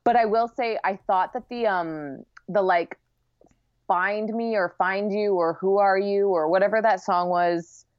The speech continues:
uh, that she sings as she's going into the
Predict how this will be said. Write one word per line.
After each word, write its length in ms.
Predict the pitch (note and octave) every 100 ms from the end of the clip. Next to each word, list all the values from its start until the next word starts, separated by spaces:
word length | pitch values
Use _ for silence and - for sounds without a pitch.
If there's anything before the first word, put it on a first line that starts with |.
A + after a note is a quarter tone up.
| _ _ _ _ -
uh, 540 | F3 D#3+ D3+ C#3+ C#3+ B2+ -
that 160 | E3
she 160 | D3+ G3
sings 300 | G3 F#3+ F#3+
as 140 | F#3 F3
she's 160 | F#3+
going 280 | - E3+ F3
into 200 | E3+ E3+
the 480 | D#3+ D3 C#3 B2+ C3+